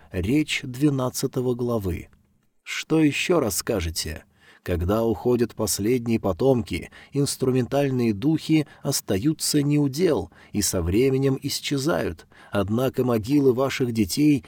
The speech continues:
и их детей давно превратились в пляжи для отдыха. Так почему вы все еще здесь? Неужто у вас остались незавершенные дела?» Янь Цюшань всегда был жестким и хладнокровным человеком.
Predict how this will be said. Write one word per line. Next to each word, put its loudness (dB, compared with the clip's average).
и 2
их 2
детей 0
давно 0
превратились 0
в -20
пляжи 0
для 2
отдыха. -2
Так 0
почему 0
вы 0
все -2
еще 0
здесь? -4
Неужто -2
у 2
вас -4
остались -2
незавершенные 0
дела?» -2
Янь 2
Цюшань 0
всегда 0
был 4
жестким 0
и -2
хладнокровным 2
человеком. -4